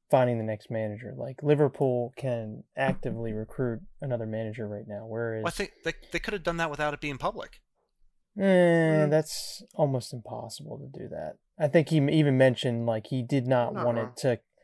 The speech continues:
Speaker 1: come out. He would, he didn't want the players to hear it from other sources, basically. And it, the articles that I read said he had decided, actually, this off season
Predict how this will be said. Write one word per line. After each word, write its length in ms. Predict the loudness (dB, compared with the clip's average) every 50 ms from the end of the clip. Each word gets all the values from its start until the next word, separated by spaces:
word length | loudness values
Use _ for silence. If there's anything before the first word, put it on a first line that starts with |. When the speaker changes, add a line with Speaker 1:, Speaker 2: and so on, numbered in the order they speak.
| _ _ -6
Speaker 1:
come 220 | 2 4 4 6
out. 320 | 6 4 4 4 0 -2 _ _ _ _ _ -20 -20 -20 -16
He 380 | -12 -10 -8 -2 2 4 8
would, 120 | 8 8 10
he 120 | 10 8 10
didn't 160 | 10 8 8
want 160 | 8 6 6
the 120 | 6 2 2
players 420 | 4 4 6 6 6 4 2 0
to 100 | -6 -10
hear 220 | -8 -4 -4 -4
it 100 | -4 -4
from 380 | -6 -8 -8 -8 -8 -10 -14 -16 _ _ -20 _ _ _ _ _ _ _ _ _ _ _ _ _ -20 -14 -4 2
other 240 | 2 4 4 2
sources, 560 | 0 -2 -2 0 2 2 0 0 -4 -10 -10 -8
basically. 600 | -8 -6 -6 -6 -8 -10 -8 -6 -4 -4 -2 0
And 400 | 2 2 2 2 0 -2 -4 -6 -10 -14 -20 -20 -20 -20 -20 -20 _ _ _
it, 240 | -10 -8 -8 -8 -10 -16 -18 -16 -14 -12 -10 -6 0
the 380 | 4 6 6 8 8 6 6 6
articles 400 | 6 6 6 6 6 4 2 4
that 100 | 4 4
I 60 | 6
read 240 | 6 4 2 0 -2
said 180 | -4 -6 -4 -4
he 120 | -2 -4
had 80 | -4 -6
decided, 640 | -8 -10 -8 -6 -4 -4 -4 -4 -6 -6 -8 -10 -14 _ _ _ _ _ _ _ -20 -18 -8 -2
actually, 380 | 0 0 0 0 -4 -6 -4 -4
this 200 | -4 -6 -8 -6
off 300 | -2 -2 -2 -2 -2 -6
season 460 | -10 -10 -10 -10 -10 -12 -12 -14